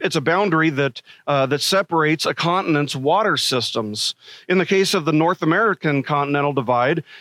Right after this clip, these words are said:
it's the Rocky Mountains. If you're on the east side of the Rocky Mountains, all the waters flow to the Atlantic Ocean. If you're on the west side of the Rocky Mountains,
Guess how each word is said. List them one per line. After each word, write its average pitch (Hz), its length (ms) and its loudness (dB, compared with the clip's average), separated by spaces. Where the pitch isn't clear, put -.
it's - 300 -2
the 175 140 0
Rocky 175 340 2
Mountains. 175 560 0
If 151 160 -2
you're 190 240 2
on 180 320 2
the 175 100 2
east 226 380 2
side 147 380 2
of 151 520 0
the 156 100 0
Rocky 156 320 2
Mountains, 160 420 2
all 196 300 4
the 220 80 2
waters 175 480 2
flow 170 380 0
to 190 140 0
the 156 140 2
Atlantic 165 640 -2
Ocean. 143 500 0
If 185 160 0
you're 196 160 2
on 190 200 2
the 190 100 2
west 240 300 0
side 139 480 0
of 147 400 0
the 151 80 0
Rocky 143 340 2
Mountains, 143 460 0